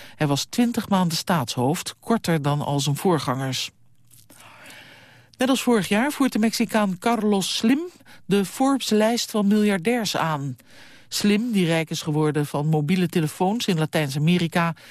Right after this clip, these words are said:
heeft een geschat vermogen van zo'n zeventig miljard dollar. Bill Gates, de eigenaar van Microsoft, staat opnieuw op de tweede plaats... nu met eenenzestig miljard. De lijst telt dezelfde zes Nederlanders als vorig jaar... met Charlotte de Carvalho Heineken als rijkste met zeven komma zeven miljard.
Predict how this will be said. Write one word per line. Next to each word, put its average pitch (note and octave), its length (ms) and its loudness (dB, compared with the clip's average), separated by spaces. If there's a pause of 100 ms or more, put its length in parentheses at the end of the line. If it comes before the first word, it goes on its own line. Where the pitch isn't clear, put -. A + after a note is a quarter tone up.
(160)
heeft F3+ 220 0
een D3+ 80 0
geschat - 440 -4
vermogen F3+ 540 0
van F3+ 180 0
zo'n D#3+ 200 2
zeventig A#3+ 680 0
miljard F#3 480 2
dollar. D#3 540 0 (800)
Bill G3 240 4
Gates, G#3 380 0
de F#3+ 80 -2
eigenaar D#3 360 0
van C3+ 160 -2
Microsoft, F#3 760 0
staat E3+ 280 0
opnieuw E3 260 2
op - 180 -4
de D#3+ 100 0
tweede F#3+ 280 2
plaats... G#3+ 480 -2
nu C#4+ 180 4
met F3+ 300 -2
eenenzestig G#3 720 0
miljard. D3 540 0 (680)
De D#3 80 0
lijst D3+ 280 0
telt C#3+ 260 -2
dezelfde E3 460 0
zes F3 240 0
Nederlanders E3 520 0
als C3 160 -4
vorig F3 260 0
jaar... A3 240 2
met F3+ 180 2
Charlotte F3 480 0
de D3+ 120 0
Carvalho D#3 580 2
Heineken A3 680 0
als E3 220 0
rijkste D#3+ 520 0
met G#3+ 180 2
zeven A3+ 280 0
komma F#3+ 180 0
zeven F3 340 2
miljard. C#3+ 500 0